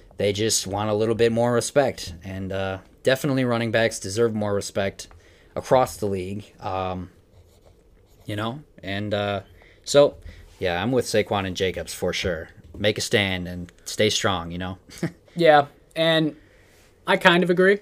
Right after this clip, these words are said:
Speaker 2: You know, like, again, I understand the market,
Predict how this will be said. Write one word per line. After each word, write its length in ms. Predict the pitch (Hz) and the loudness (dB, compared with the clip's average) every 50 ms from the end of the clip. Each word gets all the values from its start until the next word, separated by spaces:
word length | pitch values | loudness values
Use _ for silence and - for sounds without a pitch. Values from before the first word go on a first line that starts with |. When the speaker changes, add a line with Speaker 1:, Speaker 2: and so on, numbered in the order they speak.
| _ _ - | _ _ -2
Speaker 2:
You 100 | 151 151 | 0 2
know, 100 | 147 143 | 4 8
like, 220 | 143 143 139 143 | 8 8 6 6
again, 320 | 143 123 127 120 123 123 120 | 2 2 2 2 4 2 2
I 260 | 120 120 120 120 117 - | 4 4 4 2 0 -4
understand 480 | - 120 117 117 110 - - 107 104 113 | -6 -2 -2 -2 -2 -2 -2 -2 0 0
the 40 | |
market, 460 | 113 107 104 101 - 120 - - - | 0 2 0 2 2 0 0 0 -4